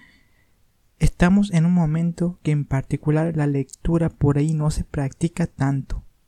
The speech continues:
como tal vez antes. Los videos han reemplazado mucho y no está mal, pero no debemos dejar de leer, pues esta práctica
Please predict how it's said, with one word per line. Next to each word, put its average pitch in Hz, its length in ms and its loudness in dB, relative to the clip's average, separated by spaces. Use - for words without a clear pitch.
como 147 240 2
tal 131 260 0
vez 147 360 2
antes. 143 560 0
Los 160 160 8
videos 160 520 4
han 165 200 2
reemplazado 160 600 0
mucho 156 680 2
y 147 60 -6
no 156 120 2
está 185 240 0
mal, 175 340 -2
pero 147 200 10
no 156 220 8
debemos 180 420 6
dejar 151 560 0
de 139 140 2
leer, 127 340 -2
pues 156 220 4
esta 165 180 2
práctica 165 760 -2